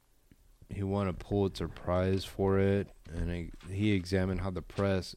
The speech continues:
including the L A Times, failed to actually investigate the al-, allegations, uh, made by the children or question the prosecution's case.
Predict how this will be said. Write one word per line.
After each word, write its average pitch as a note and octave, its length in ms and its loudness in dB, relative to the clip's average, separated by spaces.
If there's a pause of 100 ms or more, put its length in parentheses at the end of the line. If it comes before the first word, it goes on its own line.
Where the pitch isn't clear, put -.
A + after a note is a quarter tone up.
including A#2+ 520 2
the F2+ 80 2
L E2 160 0
A E2+ 100 -2
Times, D#2+ 440 -6
failed A#2 500 2
to E2 120 -4
actually F#2 360 -2
investigate E2 600 -4
the E2 100 -2
al-, D#2 340 -4
allegations, D#2+ 840 -4 (960)
uh, F2 280 0
made F2+ 280 2
by F2+ 140 0
the E2 140 -6
children G2+ 480 0
or G2 240 0
question F2 420 -4
the D#2 60 -8
prosecution's - 720 -8
case. - 520 -10